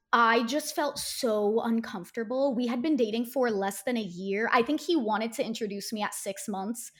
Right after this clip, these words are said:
which I know for a lot of Americans is very normal. For me, I, I was like, "Six months?" I was like, "We just met. What do you mean six months?" <laughs> And I, I was like, "Whoa, this is crazy." And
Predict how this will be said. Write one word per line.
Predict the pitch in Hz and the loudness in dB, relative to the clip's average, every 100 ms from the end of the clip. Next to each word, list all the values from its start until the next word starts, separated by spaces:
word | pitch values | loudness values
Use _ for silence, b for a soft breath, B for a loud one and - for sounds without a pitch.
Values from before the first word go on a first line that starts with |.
| b | b
which | - 269 269 | 6 6 8
I | 277 | 6
know | 277 | 6
for | 415 381 | 6 6
a | 311 | 6
lot | 240 254 | 6 4
of | 269 | 4
Americans | 220 190 277 302 208 | 0 0 0 0 0
is | |
very | 185 208 202 | -2 -2 -2
normal. | 196 190 196 233 294 392 b b b - | -2 -4 -2 -2 -2 -2 b b b -2
For | 277 262 | 0 2
me, | 220 214 247 359 494 - | 2 0 2 2 2 2
I, | 240 - | 0 4
I | 247 | 4
was | 311 392 | 6 4
like, | 302 233 - | 2 -2 -4
"Six | - - 233 480 - - | -4 -2 2 2 2 -4
months?" | 202 208 587 220 - - b b b | -2 2 4 4 0 -12 b b b
I | |
was | 381 339 | 4 6
like, | 392 403 | 2 2
"We | 359 254 | 0 2
just | - 254 554 - | 2 6 4 4
met. | 262 220 480 640 226 | 2 4 4 4 2
What | 466 | 2
do | 480 | 2
you | 622 605 | 0 2
mean | 381 494 640 622 | 4 4 2 0
six | 381 - - | -2 -2 0
months?" | 277 240 233 226 | 0 2 0 -4
<laughs> | B B B 508 | B B B 0
And | - 622 - 640 - 494 B B - | 6 6 8 6 4 0 B B 6
I, | |
I | |
was | 571 587 539 403 | 10 12 10 6
like, | 269 269 | 4 -2
"Whoa, | 311 427 415 349 294 | 8 12 12 12 10
this | 294 539 | 8 4
is | 311 254 - | 4 -4 -4
crazy." | 262 254 277 392 370 294 311 269 262 247 | -4 4 6 6 4 2 0 4 4 6
And | 320 320 | 6 6